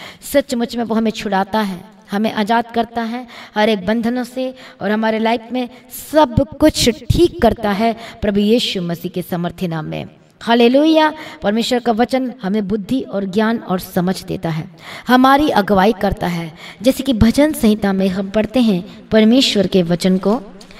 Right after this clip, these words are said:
और वहाँ पर एक सौ उन्नीस अध्याय और उसका एक सौ पाँच वचन में हम पढ़ेंगे।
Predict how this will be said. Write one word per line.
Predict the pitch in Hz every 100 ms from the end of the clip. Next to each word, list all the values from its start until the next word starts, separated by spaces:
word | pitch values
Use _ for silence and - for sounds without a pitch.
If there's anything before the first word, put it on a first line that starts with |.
| - -
और | - 214
वहाँ | 220 226 277
पर | - 190
एक | - 202
सौ | -
उन्नीस | 175 247 277 311 302
अध्याय | - 180 185 156 170 262 - - - - -
और | 254
उसका | 254 - 214 196 -
एक | 202
सौ | - 202 170 - - - - -
पाँच | 233 285 254 -
वचन | 202 190 196
में | 185 185
हम | 175
पढ़ेंगे। | 170 175 180 202 294